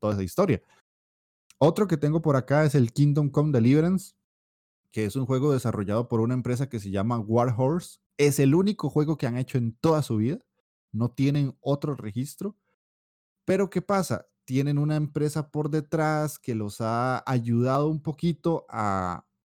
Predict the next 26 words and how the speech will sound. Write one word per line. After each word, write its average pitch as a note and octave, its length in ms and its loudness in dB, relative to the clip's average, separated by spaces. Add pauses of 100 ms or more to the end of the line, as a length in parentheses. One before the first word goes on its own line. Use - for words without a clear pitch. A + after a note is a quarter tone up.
(340)
sacar B2+ 460 -2
el D3+ 80 0
juego, D#3+ 480 0
y C3 120 0
si A#2+ 80 -2
ustedes D3 340 0
lo D3 180 4
ven, D#3 280 2
o - 40 -4
sea, A2+ 120 -4
visualmente C#3+ 800 -2
el D#3 80 0
juego B2+ 300 -2
parece A2+ 420 -4
un C3 240 0
Skyrim C3+ 600 0
a G#2 140 -4
día A#2+ 220 6
de A2+ 80 6
hoy, C3 220 4
o F2 80 -8
sea, F#2+ 220 -4
visualmente G#2+ 800 -4
está G#2+ 360 -2
muy A#2+ 260 2
bien, D#3+ 460 0